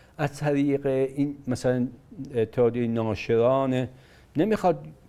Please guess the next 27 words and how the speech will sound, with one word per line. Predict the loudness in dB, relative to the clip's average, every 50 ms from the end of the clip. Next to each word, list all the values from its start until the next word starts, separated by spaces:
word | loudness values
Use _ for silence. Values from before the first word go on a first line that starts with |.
| -12 -4 -4
یک | -4 -4 -4 -8 -16 -16 -6
کتابای | -4 -4 -4 -2 -2 -4 0 4 4 6 6 6 6 4 4 2
منتشر | 2 0 0 0 -2 -4 -2 -2 -2 -2
بکنه، | -2 -2 -2 -2 -2 0
اونجا | 0 0 0 0
بیشتر | -2 -2 -4 -2 -2 -2 -2
سر | 0 0 0 0 0
کتاب | -2 -2 -4 -4 0 -2 -2 -2 -2
با | -2
هم | -4 -2 0
بحث | 2 2 2 2 -2 -6
بکنن | -10 -12 -10 -8 -8 -8 -6 -4
که | -4 -6 -6 -6 -14 -20 -20 -20 -8
چه | -6 -6 -6
کتاب | -6 -2 0 0 0 2
منتشر | 0 -2 -2 -2 -4 -6 -4 -4 -6 -4
بکنیم، | -4 -4 -4 -6 -4
چه | -6 -6 -4
نکنیم. | -4 -4 -4 -2 -4 -6 -6 -8 -12 -18 -20 -20 -20 -20 -20 -20 -20 _ 2
بحثشون | 6 6 6 6 6 2 2 2 0 0
سر | 4 4 6 6
این | 6 4 2 0
است، | -2 -2 -4 -6 -12 -14 -16 -16 -14 -4 2
وضعیت | 6 6 6 6 4 2 2 2 2 0 0 0 -2 -8 -18 -20 -20 _ _ -20 _ -20 _ _ _ _ -2
مجوزهاشون، | -2 2 4 4 2 2 2 0 -2 -4 -4 -8 -8 -4 -4 -2 -2 -4 -4 -4 -2 -2 -2 -2 -4 -8 -12 -20 -20 -20 -20 _ _ -2
وضعیت | 2 2 2 2 2 -2 -4 -2 0
مالیات، | 0 2 2 2 2 0 0 -2 -2 0 0 2 2 2 2 0